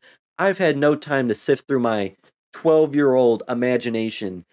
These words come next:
and develop any techniques yet. So I'm fucked here. And Gon is fucked here.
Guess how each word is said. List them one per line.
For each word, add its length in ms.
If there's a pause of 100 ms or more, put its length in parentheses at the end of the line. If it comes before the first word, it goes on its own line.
(260)
and 180
develop 460
any 160
techniques 680
yet. 300
So 460 (420)
I'm 180
fucked 440
here. 320 (420)
And 400
Gon 260
is 160
fucked 320
here. 220